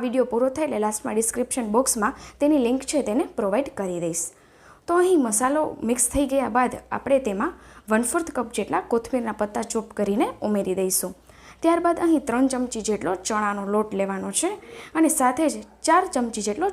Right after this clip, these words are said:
ચોખાનો લોટ લેવાનો છે. ચોખાના લોટથી ભજીયા છે તે એકદમ સરસ ક્રિસ્પી થશે. અને જ્યારે તમે આ ડુંગળીનું લેયર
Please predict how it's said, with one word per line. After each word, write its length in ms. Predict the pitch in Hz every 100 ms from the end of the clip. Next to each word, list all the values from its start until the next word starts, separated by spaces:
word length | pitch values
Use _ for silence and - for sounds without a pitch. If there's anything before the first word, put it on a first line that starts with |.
| 262
ચોખાનો 400 | 226 - 262 320 233
લોટ 160 | 226 180
લેવાનો 260 | 180 180 185
છે. 100 | 202 185 - - -
ચોખાના 480 | 254 240 320 320 269
લોટથી 360 | 233 233 - 262 202
ભજીયા 400 | 196 202 254 262
છે 100 | 302 202 -
તે 100 | 202
એકદમ 240 | 202 254 254
સરસ 220 | 220 269 -
ક્રિસ્પી 340 | 196 196 - 190
થશે. 300 | 190 185 233 185 - - -
અને 160 | 349 320 190 - - -
જ્યારે 260 | 226 247 302
તમે 160 | 269 311
આ 100 | 294
ડુંગળીનું 560 | 240 262 285 302 302 254
લેયર 300 | 233 262 247